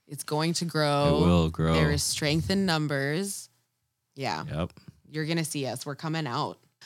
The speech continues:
Speaker 1: Okay, so today, y'all, on to today's topic. Um, this episode is Gitimit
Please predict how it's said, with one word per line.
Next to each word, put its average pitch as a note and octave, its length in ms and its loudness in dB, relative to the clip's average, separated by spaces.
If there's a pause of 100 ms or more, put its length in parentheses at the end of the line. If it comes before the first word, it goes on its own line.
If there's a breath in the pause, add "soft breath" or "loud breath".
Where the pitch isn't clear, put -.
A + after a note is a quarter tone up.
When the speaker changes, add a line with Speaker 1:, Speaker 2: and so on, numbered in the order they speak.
(380 loud breath)
Speaker 1:
Okay, G3 320 2
so G#3 200 0
today, A3 340 4
y'all, F3 400 8
on D#3+ 180 4
to F#3 100 -4
today's G#3 420 -2
topic. C3+ 840 -2 (120)
Um, C#3+ 520 -2
this F3+ 240 -2
episode F#3+ 640 -2
is C#3+ 400 0
Gitimit D#3 540 0